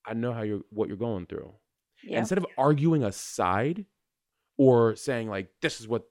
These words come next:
Speaker 1: they're doing and this is what they're da-, they're doing," be like, "Listen, here's how you might be feeling. Um, I felt this way before and I totally get it." Not arguing, not yelling, not, like, you know, all that stuff, but, like, literally just connecting.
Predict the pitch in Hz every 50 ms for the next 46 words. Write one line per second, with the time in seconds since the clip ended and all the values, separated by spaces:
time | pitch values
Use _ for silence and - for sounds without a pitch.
0 | _ _ _ - - 117 117 117 107 104 113 107 107 104 101 95 95 92 92 117
1 | 110 - 110 110 98 - 113 110 104 92 107 104 101 - - 95 104 107 98 107
2 | 104 104 101 101 101 101 95 101 120 139 - - 85 85 90 _ _ _ _ _
3 | _ _ _ _ _ _ _ _ _ _ _ - _ _ _ _ 104 110 107 110
4 | 104 110 104 101 95 - - 113 - - 143 143 123 98 90 87 87 _ _ _
5 | _ _ _ _ _ _ - - 101 101 101 92 95 - - 107 107 - - 123
6 | 120 - - 98 - 98 92 85 90 - - - 85 85 85 87 87 90 - -
7 | 95 90 87 82 95 90 87 85 - - 95 117 135 139 120 131 139 143 143 139
8 | 131 135 135 135 131 127 123 131 135 131 127 131 127 127 131 131 131 127 127 127
9 | 123 117 117 123 123 107 104 117 117 113 101 - 110 110 107 104 101 98 95 92
10 | 80 76 101 104 107 104 104 95 92 - - 110 104 95 - - 104 78 82 101
11 | 98 - - - 98 107 120 127 127 123 113 98 104 98 - _ - - 87 92
12 | 107 131 - - - - - -